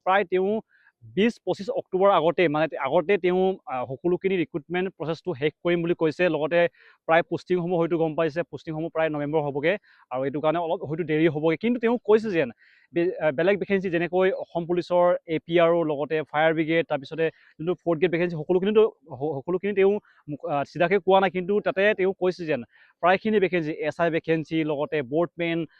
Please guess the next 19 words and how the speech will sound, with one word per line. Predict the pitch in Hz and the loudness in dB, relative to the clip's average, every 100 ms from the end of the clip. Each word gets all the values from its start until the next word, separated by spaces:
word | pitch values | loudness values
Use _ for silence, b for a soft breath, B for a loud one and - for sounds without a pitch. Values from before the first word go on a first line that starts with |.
| b b | b b
আ, | 135 139 139 | -2 0 -2
চিভিল | 165 165 175 | -2 0 2
ডিফেন্স, | 180 180 156 | 4 2 2
এইবিলাকৰ | 165 180 180 185 196 | 0 2 2 2 2
তেওঁ | 175 170 180 | 2 -4 -4
দহ | 127 180 - | -2 -2 -2
অক্টোবৰত | 156 - 170 180 | -10 -8 -4 -4
আগতে, | - 139 170 165 123 _ b b b - | -4 -2 0 0 -2 _ b b b -12
কিছুমান | 190 202 214 175 | -2 0 0 0
দহ | 170 | 0
অক্টোবৰ, | 180 190 202 | 0 2 2
কিছুমান | 208 - 180 185 | 2 -2 -2 2
দহ | 180 - | 0 0
আগষ্ট, | 139 151 - | -4 -6 -4
অ, | - 156 147 | -2 0 0
দহ | 156 170 | -2 -4
অক্টোবৰ | 156 170 208 | -4 -2 -2
আগতে | 143 151 185 175 | -2 -4 -2 -2
তেওঁ | 170 | -2